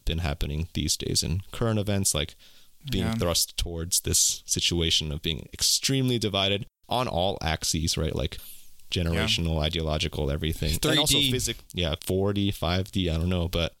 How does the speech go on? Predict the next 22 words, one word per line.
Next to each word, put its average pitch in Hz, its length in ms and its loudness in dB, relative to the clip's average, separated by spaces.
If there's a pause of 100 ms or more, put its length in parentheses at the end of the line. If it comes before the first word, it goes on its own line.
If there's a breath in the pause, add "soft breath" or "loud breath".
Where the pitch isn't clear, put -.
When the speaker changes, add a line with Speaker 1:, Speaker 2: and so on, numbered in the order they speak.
Speaker 2:
No, 208 240 2
no, 202 140 4
but 170 120 2
you 170 80 4 (120)
ju-, 160 80 0
just 156 220 2
going 185 180 2
off 170 220 0
that, 147 380 2
I 131 100 0
think, 143 600 -2
I 139 80 0
mean, 143 140 2
I, 131 120 0
I, 147 400 0 (100)
I 151 60 2
think 175 160 2
it 135 80 0
just - 580 0
occurred 180 380 2
to 143 80 0
me, 107 480 2